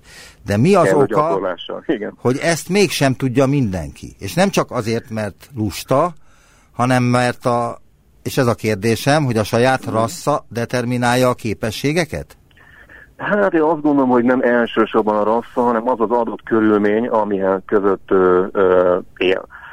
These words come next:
Speaker 2: Ugye egy nagy ko-, extrém példát hagy mondjak, ami talán jobban rávilágít erre a különbözőségre, amit ön most felvetett. Ö, az etióp, kenyai futók, azok rendszeresen nyerik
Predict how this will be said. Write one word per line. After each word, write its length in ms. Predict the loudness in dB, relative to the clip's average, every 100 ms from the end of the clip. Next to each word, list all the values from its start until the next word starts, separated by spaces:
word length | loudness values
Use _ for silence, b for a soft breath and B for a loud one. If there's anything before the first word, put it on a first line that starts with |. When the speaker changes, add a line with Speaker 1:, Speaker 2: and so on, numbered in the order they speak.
| B B B
Speaker 2:
Ugye 300 | 0 2 4
egy 120 | 2
nagy 180 | 2 2
ko-, 160 | 0 2
extrém 380 | 0 0 -2 0
példát 260 | 0 0
hagy 180 | 0 0
mondjak, 360 | 0 0 0 0
ami 220 | 0 0
talán 280 | 0 0 2
jobban 320 | 2 2 2
rávilágít 640 | 2 0 0 0 -2 -4
erre 220 | -2 0 2
a 260 | 2 0 0
különbözőségre, 680 | 0 2 2 0 0 0 0
amit 240 | -2 -4
ön 120 | -4
most 200 | -4 -6
felvetett. 500 | -2 0 0 0 -2 B B B B B
Ö, 100 | -2 2 2 4 2 2
az 140 | 0
etióp, 440 | 0 0 2 0 2
kenyai 380 | 0 2 0
futók, 480 | -2 -4 0 0 2
azok 280 | 0 0 0
rendszeresen 580 | 0 0 0 0 0 0
nyerik 340 | 2 2 0